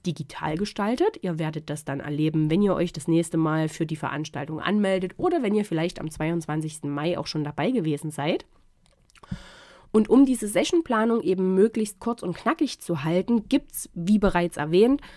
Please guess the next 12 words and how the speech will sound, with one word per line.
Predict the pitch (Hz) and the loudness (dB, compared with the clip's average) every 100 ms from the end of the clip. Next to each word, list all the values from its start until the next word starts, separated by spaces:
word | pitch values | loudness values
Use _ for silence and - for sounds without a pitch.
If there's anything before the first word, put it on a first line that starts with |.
| - - - | -20 -20 -8
drei | - 160 214 320 | -4 2 2 2
einfache | 190 196 208 175 156 | 0 -2 -2 -4 -2
Sätze, | 156 208 - 262 247 269 - - _ _ _ _ _ _ _ - | 0 0 2 2 2 0 -4 -20 _ _ _ _ _ _ _ 4
die | 214 | 6
man | 214 185 165 | 6 4 2
beantwortet, | 151 208 349 - 269 269 262 262 - - - _ _ - | 0 2 2 2 0 2 2 0 -4 -18 -20 _ _ -4
wenn | 165 196 | 2 4
man | 208 196 | 4 2
so | 175 | 2
eine | 170 165 | 2 0
Session | 151 156 170 | -4 -4 -6
vorschlägt. | - - - - 113 - - | -6 -10 -10 -12 -12 -14 -18